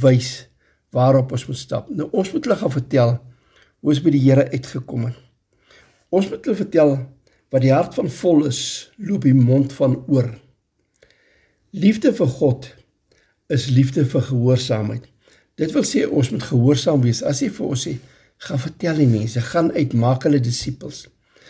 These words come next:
Weet, dit is soos om vir 'n verlore seun te gaan sê, "Jong, staan op, verruil die lewe in 'n varkhok tot 'n lewe in die koninkryk van God."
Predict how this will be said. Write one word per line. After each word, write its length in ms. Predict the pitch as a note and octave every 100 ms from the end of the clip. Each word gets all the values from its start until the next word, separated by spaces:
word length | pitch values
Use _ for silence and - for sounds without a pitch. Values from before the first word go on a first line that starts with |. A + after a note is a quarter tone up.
| - _
Weet, 140 | G#3+ G#3
dit 180 | D#4+ C4
is 120 | -
soos 220 | C#4+ -
om 160 | B3 C#3+
vir 200 | - C3
'n 60 |
verlore 460 | D3 B2 C3 E3 E3+
seun 360 | - F#3+ D3
te 100 | C3
gaan 200 | A#2+ A#2
sê, 300 | G2 B2+ A#2 - _ _ _ _ _ -
"Jong, 400 | C#3+ G3 G3+ - -
staan 540 | - - A#3 A#3 A3
op, 260 | - C#3 - _ _ _ _ _
verruil 580 | - - D#3 D3 F#3 G#3
die 120 | F3 C3
lewe 440 | A2+ B2+ C3+ C#3
in 120 | C3+
'n 60 | A#2+
varkhok 800 | - F3+ C#3+ - A#2+ - - _ _ _ _ _ _ _
tot 200 | - C3
'n 140 | C3+ A2+
lewe 560 | B2 C#3+ C#3 A#2+ - _ _ -
in 80 | E3
die 100 | C3
koninkryk 520 | D#3+ C3+ C3 C3 -
van 140 | A#2
God." 380 | - C3 A#2+